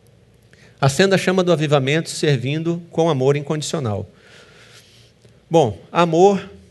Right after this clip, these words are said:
todo mundo, é, pensa, né? É, a maioria de nós pensa que é um sentimento, né? "Ah, eu amo", aquela coisa toda. Mas eu descobri,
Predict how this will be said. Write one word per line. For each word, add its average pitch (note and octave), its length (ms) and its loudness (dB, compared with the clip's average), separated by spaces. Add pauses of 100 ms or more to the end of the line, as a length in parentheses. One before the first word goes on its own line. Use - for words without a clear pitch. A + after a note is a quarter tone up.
(160)
todo F#3+ 220 2
mundo, E3+ 480 0 (260)
é, B2 360 6
pensa, C#3 500 0
né? C3 120 -2
É, A2 540 -2
a A2 60 -2
maioria C#3+ 400 0
de C3+ 80 -10
nós B2+ 260 -2
pensa C#3 480 -2 (240)
que - 140 0
é C#3+ 40 8
um D3 80 -2
sentimento, C#3 600 -4 (240)
né? C#3 240 0 (240)
"Ah, F3+ 300 0
eu B2 160 0
amo", C#3+ 440 2
aquela C3 260 -4
coisa C3+ 260 -4
toda. G#2 260 -6 (320)
Mas F#3+ 200 2
eu G3 80 4
descobri, C3+ 680 -2